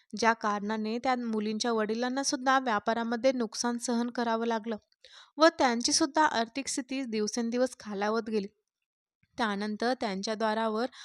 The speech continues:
भगवान श्रीहरी विष्णू एका साधूचं रूप धारण करून आले. शेठने त्या साधूचा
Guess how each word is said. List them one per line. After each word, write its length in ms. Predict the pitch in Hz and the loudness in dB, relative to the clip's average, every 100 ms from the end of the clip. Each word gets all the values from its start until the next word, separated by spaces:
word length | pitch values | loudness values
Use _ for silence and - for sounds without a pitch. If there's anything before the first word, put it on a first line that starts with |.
| - - | -10 2
भगवान 400 | 254 247 302 339 | 4 6 4 4
श्रीहरी 360 | 330 311 330 330 | 2 4 4 4
विष्णू 420 | 294 269 254 262 | 2 0 0 -2
एका 260 | 269 254 285 | -2 -4 -4
साधूचं 520 | 240 208 208 233 262 | 0 2 2 2 2
रूप 160 | 269 254 | 2 -2
धारण 360 | 208 202 220 220 | -2 -2 -2 0
करून 280 | 233 220 | 2 2
आले. 200 | 220 208 208 _ _ _ _ - | 0 0 -4 _ _ _ _ -4
शेठने 460 | - 233 208 220 247 | 0 2 0 -2 -2
त्या 140 | 247 233 | -4 -4
साधूचा 540 | - 208 202 226 220 | -2 0 2 0 0